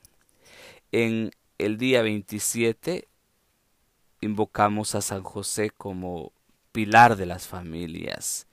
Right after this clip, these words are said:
Y le decimos: "San José, pilar de las familias,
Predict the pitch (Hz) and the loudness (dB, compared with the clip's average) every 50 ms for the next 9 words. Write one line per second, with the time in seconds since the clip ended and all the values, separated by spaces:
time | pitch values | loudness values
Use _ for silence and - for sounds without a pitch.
0 | _ _ - - - - - _ _ - 104 104 101 98 98 101 101 - - 113 | _ _ -20 -20 -20 -20 -20 _ _ -6 -4 -2 0 0 0 0 0 -2 -2 0
1 | 110 113 110 113 113 - - 107 104 101 - - 107 101 - - - 117 113 117 | 0 0 0 0 -2 -4 -4 -4 -6 -6 -10 -12 -10 -8 -8 -4 0 2 2 2
2 | 120 117 120 - _ _ - - 113 104 104 110 113 117 117 117 113 113 107 104 | 2 0 0 -2 _ _ -6 -4 -2 2 8 10 10 10 10 8 4 -2 -2 -4
3 | 98 - - - 92 92 95 101 107 110 107 107 107 104 104 110 - - - - | -8 -8 -12 -12 -10 -8 -6 -4 -4 -4 -4 -6 -8 -8 -10 -12 -12 -12 -10 -10
4 | - - | -10 -12